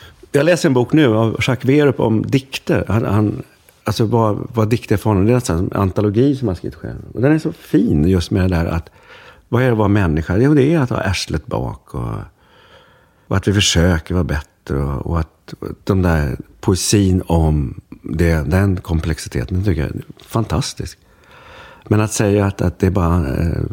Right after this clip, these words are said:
vi föds när vi andas in och dör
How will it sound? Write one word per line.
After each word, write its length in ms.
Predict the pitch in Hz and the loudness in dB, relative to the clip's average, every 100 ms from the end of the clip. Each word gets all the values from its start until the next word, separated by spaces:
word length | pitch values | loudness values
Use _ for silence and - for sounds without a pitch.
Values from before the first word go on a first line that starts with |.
| - - - - - _ _ - | -8 -12 -14 -14 -16 _ _ -4
vi 80 | |
föds 380 | 90 95 104 104 | -2 0 0 0
när 80 | 98 | 0
vi 60 | 92 | 2
andas 200 | 85 76 | 0 0
in 280 | 80 80 | 0 0
och 60 | 80 | 0
dör 240 | 80 87 | 2 2